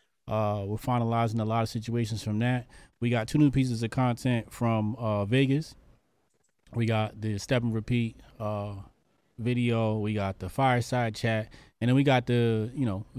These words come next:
documentary type thing coming on Thanksgiving. So subscribe to get that new content. And do me a favor, if you're watching this, uh, well, obviously you're watching this, um, go, uh, look at the two videos, the fireside chat mainly,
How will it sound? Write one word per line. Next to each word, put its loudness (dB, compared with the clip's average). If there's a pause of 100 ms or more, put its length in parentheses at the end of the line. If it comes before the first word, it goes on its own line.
(140)
documentary 0 (340)
type 0
thing -2
coming -2
on -4
Thanksgiving. -2
So -8
subscribe -4
to -6
get -6
that -4
new -2
content. -2 (300)
And 0
do 6
me 6
a 2
favor, 4 (380)
if 0
you're 2
watching 2
this, 0
uh, 2 (420)
well, -2
obviously -6
you're -6
watching -2
this, -8 (340)
um, 4 (340)
go, 6
uh, 0 (340)
look 0
at -8
the -2
two 0
videos, 0
the -2
fireside 0
chat -2
mainly, 0